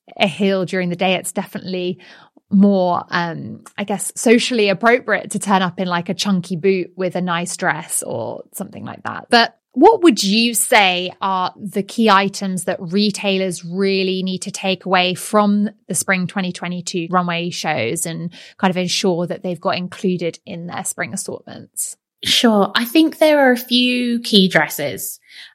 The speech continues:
Speaker 2: um, and that they can be tweaked to suit the consumer. So yes, these very skimpy, tiny cutout dresses are popular on the runway,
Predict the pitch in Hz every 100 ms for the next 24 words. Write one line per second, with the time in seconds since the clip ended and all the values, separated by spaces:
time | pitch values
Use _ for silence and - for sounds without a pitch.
0 | _ 196 185 185 175 175 - 208 208 214
1 | 214 - 220 233 - 214 214 220 214 208
2 | 202 202 196 190 - - - 294 262 -
3 | - - - 202 208 214 196 170 - -
4 | - _ - 190 - 185 - 202 190 175
5 | 170 - 180 180 180 - - - 220 190
6 | 226 214 202 - 202 190 196 190 190 185
7 | - 196 196 202 180 175 - 180 180 180
8 | 175 196 - 170 - 180 165 185 170 160
9 | 156 _ - - 185 175 170 170 175 180
10 | 180 160 165